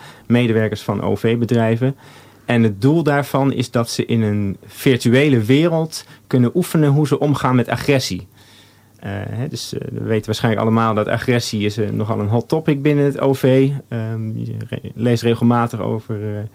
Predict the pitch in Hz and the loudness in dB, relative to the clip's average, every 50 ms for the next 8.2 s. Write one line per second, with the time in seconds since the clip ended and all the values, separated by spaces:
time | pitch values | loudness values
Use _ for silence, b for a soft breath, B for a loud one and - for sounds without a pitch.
0 | B B B B B B B B B B B B B B B B - - 135 127 | B B B B B B B B B B B B B B B B -2 0 2 4
1 | 120 113 113 113 110 110 107 107 - 107 139 135 - - 131 - 143 139 131 127 | 4 4 4 4 2 2 0 -2 0 0 0 2 2 -2 0 2 4 4 6 4
2 | 127 127 - - - - - - - - _ - 143 135 120 120 - - 143 131 | 4 2 0 -4 -8 -10 -14 -20 -20 -20 _ -2 0 2 2 0 0 2 2 2
3 | 123 123 - - 123 123 120 117 123 120 117 117 110 120 120 117 113 - 123 120 | 2 2 -2 -2 0 0 2 2 2 2 2 2 2 2 2 2 2 2 2 2
4 | 120 123 123 - 127 123 123 117 123 - 113 117 - - - - - - - - | 2 2 0 2 2 2 2 2 0 -2 -4 -4 -6 -6 -10 -12 -16 -20 -20 -20
5 | - - - _ - - 117 - - - 120 117 - - 120 110 - 110 113 113 | -20 -20 -20 _ -8 -6 -6 -4 -2 0 0 0 0 0 -2 -2 -2 -4 -4 -4
6 | - 110 113 113 113 117 110 - - 120 110 117 113 - - 120 101 117 117 123 | -2 0 0 0 0 -2 -4 -2 -2 0 0 0 0 0 -2 0 2 2 2 2
7 | 160 185 - - B B B B B B B B B B B _ _ - 123 123 | 0 -2 -6 -12 B B B B B B B B B B B _ _ -2 0 2
8 | 127 120 117 | 4 4 2